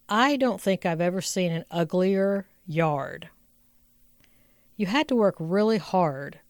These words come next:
to get a yard to look this bad. So the question would be, is that a boundary breach?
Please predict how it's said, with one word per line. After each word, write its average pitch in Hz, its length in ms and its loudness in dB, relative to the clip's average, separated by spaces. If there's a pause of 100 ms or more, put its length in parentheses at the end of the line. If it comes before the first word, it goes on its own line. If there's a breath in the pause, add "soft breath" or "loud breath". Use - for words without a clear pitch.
(140)
to 170 100 -4
get 180 220 -2
a 180 80 -4
yard 156 380 0
to 151 80 -4
look 151 200 -4
this 156 180 -2
bad. 151 540 -4 (1700 soft breath)
So 247 180 -2
the 226 80 -2
question 226 480 0
would 170 160 0
be, 151 540 -4 (800)
is 185 180 -2
that 202 180 2
a 196 60 4
boundary 175 520 0
breach? 151 760 -4